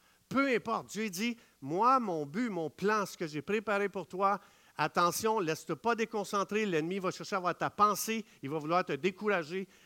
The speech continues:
mais le, sache une chose, je t'ai promis dans Ésaïe quarante-cinq, deux, trois que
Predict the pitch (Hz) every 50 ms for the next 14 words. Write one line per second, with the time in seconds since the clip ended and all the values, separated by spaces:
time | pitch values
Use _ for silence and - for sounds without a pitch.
0 | 139 - - 139 160 160 170 196 208 - - - - - - - - - 233 247
1 | 226 - 233 208 190 - - 220 208 160 120 - - _ _ - _ _ _ -
2 | 110 135 135 - 175 160 - _ - 190 220 226 226 233 233 233 196 170 160 160
3 | 160 151 139 165 165 165 170 165 135 - - - - - 170 165 170 160 147 -
4 | - 185 180 175 160 156 143 127 - 151 147 175 175 175 175 - - - - _
5 | - - 156 156 151 147 139